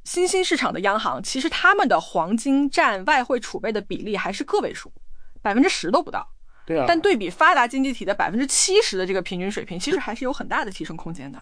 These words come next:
Speaker 2: 所以总结一下，就是黄金在央行的这个强劲需求和美联储的这个政策转向的双重作用之下，未来的价格确实非常值得期待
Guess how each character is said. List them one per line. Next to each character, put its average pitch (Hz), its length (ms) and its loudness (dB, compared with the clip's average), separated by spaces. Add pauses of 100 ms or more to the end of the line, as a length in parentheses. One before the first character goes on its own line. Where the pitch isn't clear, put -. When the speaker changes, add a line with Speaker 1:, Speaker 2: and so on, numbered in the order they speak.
(160)
Speaker 2:
所 - 160 2
以 135 160 6
总 117 180 0
结 110 140 4
一 131 40 4
下， 135 140 4
就 117 120 0
是 117 60 2
黄 120 260 2
金 160 280 6 (560)
在 131 260 4
央 156 260 2
行 117 180 2
的 123 120 4
这 127 80 2
个 110 100 4
强 117 240 2
劲 160 160 8
需 160 180 0
求 110 220 4
和 113 380 6
美 123 140 2
联 123 200 0
储 117 200 -2
的 113 100 2
这 139 120 4
个 120 120 4
政 147 220 4
策 123 220 4
转 104 240 0
向 135 380 2
的 104 320 0 (100)
双 180 240 4
重 117 380 0 (220)
作 170 180 10
用 117 100 4
之 139 120 0
下， 110 300 2 (680)
未 165 180 8
来 110 160 4
的 135 80 2
价 131 200 2
格 107 180 0
确 135 300 4
实 113 280 0
非 180 280 4
常 113 220 0
值 110 140 -2
得 107 140 4
期 - 240 0
待 110 180 0